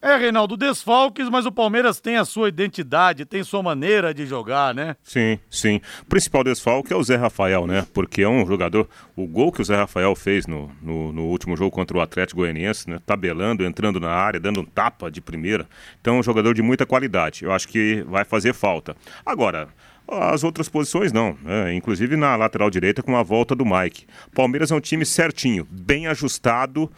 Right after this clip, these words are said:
Speaker 2: São Paulo não pode dar espaço entre linhas, né? Porque o, do meio pra frente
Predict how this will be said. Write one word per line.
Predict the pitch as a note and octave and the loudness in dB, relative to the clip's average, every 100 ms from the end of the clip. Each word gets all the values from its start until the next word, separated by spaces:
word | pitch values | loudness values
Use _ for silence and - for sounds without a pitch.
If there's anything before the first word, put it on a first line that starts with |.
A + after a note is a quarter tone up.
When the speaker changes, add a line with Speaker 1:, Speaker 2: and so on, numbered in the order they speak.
| - - | -20 -6
Speaker 2:
São | - A#2+ | -2 0
Paulo | - C3+ D#3 | 2 0 0
não | D#3 | -2
pode | D3 A2+ B2 D3 D3 | -4 -2 0 0 -2
dar | A2+ G#2+ B2 | 0 2 2
espaço | D#3 - - A#2 C3 - | -2 -6 -2 0 0 -2
entre | C#3 D3 C3+ | -6 -4 -2
linhas, | A2 C3 F#2+ D#2 | 0 0 0 -2
né? | F#2 A#2+ A#2 | -4 -4 -6
Porque | G2 - A#2 | -8 -2 0
o, | G#2+ E2 | 0 -2
do | G2 | -2
meio | G#2 B2+ D3 | -2 -2 -2
pra | A2+ | -2
frente | - G#2+ C#3 - | -2 -2 -2 -4